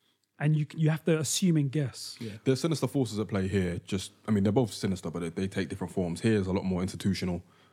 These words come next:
Speaker 3: Um, they speak behind your back. They speak about you in your homes. They're not overt with it, um, but that's just as bad. Um, and they rely on stuff like education, the police and shit like that to really put us in our place. Um,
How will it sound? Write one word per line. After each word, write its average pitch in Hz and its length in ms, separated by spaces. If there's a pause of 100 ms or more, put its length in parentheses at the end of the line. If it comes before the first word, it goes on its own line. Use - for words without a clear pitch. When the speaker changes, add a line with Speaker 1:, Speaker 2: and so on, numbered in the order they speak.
(120)
Speaker 3:
Um, 87 400
they 92 100
speak 104 200
behind 95 260
your 85 80
back. 90 280
They 85 100
speak 98 280
about 87 200
you 90 120
in 95 80
your 95 80
homes. 90 500
They're 80 120
not 90 220 (340)
overt 95 400
with 80 140
it, 80 160 (240)
um, 82 420 (140)
but 80 200 (420)
that's 90 220
just 95 160
as 92 80
bad. 87 360 (200)
Um, 85 360 (560)
and 87 120
they 95 100
rely 98 420
on 87 160
stuff 85 240
like 85 100
education, 87 460
the 82 60
police 85 380
and 82 80
shit - 200
like - 180
that 87 180
to 87 100
really 85 260
put - 200
us 95 140
in 82 80
our 69 100
place. - 360 (520)
Um, - 400